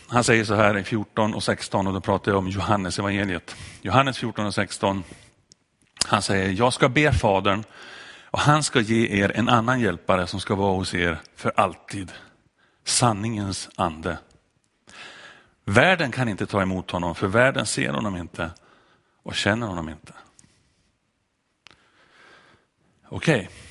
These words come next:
nu kommer vi tillbaks till uttrycket vi hade i början. Man kanske måste lyfta blicken lite grann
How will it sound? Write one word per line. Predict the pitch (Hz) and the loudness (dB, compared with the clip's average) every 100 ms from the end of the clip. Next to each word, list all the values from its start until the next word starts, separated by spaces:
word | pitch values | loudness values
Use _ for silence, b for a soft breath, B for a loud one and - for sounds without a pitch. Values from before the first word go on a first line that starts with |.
| B B | B B
nu | 110 | -8
kommer | 135 135 | -4 -2
vi | 131 | -2
tillbaks | 113 113 127 - | 0 0 0 -2
till | 117 98 - - - _ - - | -4 -4 -6 -20 -20 _ -20 -10
uttrycket | - 104 - 123 101 98 | -6 -4 -4 -6 -4 -2
vi | |
hade | 92 90 | -2 -2
i | |
början. | 90 90 98 90 | -4 -4 -4 -6
Man | 92 | -4
kanske | 113 - 117 | -4 -4 -6
måste | 101 110 | -4 -2
lyfta | 104 - 110 | -2 0 0
blicken | 120 - 110 | -2 -4 -6
lite | 95 104 | -4 -4
grann | 87 73 78 | -4 -6 -10